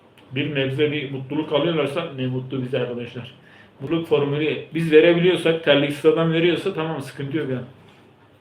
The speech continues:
Ciddiyet işte budur arkadaşlar, ne yapalım?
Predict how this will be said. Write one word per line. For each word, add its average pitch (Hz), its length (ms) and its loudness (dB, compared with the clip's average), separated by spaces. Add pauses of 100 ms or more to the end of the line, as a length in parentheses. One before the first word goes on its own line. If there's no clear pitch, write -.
(920)
Ciddiyet 190 440 2
işte 190 280 4
budur 196 160 8
arkadaşlar, 156 500 6
ne 175 40 4
yapalım? 156 460 4